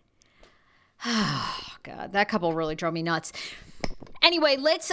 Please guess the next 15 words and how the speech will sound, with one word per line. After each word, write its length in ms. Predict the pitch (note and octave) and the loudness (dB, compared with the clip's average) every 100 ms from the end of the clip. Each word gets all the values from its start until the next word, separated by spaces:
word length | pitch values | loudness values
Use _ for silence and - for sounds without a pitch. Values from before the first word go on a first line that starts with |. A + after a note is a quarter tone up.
| E4+ | 2
let's 240 | D#4+ E4+ | 2 4
address, 400 | G4+ D4 D#4 D4+ | 2 6 6 6
like, 140 | C#4 C4 | 2 2
the 80 | A#3 | 2
big 220 | B3 G3+ | 2 4
breaking 440 | G#3+ A3 A3+ A#3+ | 4 4 4 4
news. 320 | A#3 A3+ A3 | 4 4 2
There 100 | G#3+ | 2
was, 140 | G#3 F#3 | 0 2
like, 140 | G3 | 0
some 220 | - A#3 | 2 2
back 340 | F3+ G#3 A3 - | 4 6 6 4
and 120 | B3 | 0
forth 300 | - A3 G#3 | 4 4 4
stories, 640 | - - B3+ A#3+ A#3+ G#3+ | 0 4 4 4 4 0